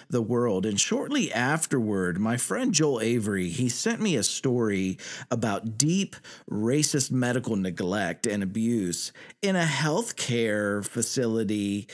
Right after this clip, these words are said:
that was then owned by, uh, the Christian denomination that I grew up in. And if we're to be agents of healing and change,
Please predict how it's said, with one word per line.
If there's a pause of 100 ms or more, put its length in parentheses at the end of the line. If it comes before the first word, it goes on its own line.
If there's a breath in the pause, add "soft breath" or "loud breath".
(220 loud breath)
that
was
then
owned
by, (180)
uh,
the
Christian
denomination
that
I
grew
up
in. (260 loud breath)
And
if
we're
to
be
agents
of
healing
and
change,